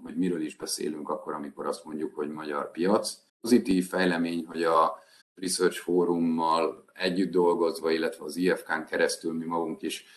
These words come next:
segítettük azt, hogy egyáltalán meg lehessen valahogy mérni a,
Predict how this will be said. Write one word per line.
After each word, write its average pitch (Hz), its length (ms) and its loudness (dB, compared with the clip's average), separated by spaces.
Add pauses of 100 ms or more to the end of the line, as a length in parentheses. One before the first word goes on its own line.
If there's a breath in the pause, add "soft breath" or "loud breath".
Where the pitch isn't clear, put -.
(160 soft breath)
segítettük - 720 0
azt, 85 200 4
hogy 87 140 2
egyáltalán 85 460 2
meg 90 160 4
lehessen 82 480 0
valahogy 80 480 2
mérni 87 440 -2
a, 76 360 -8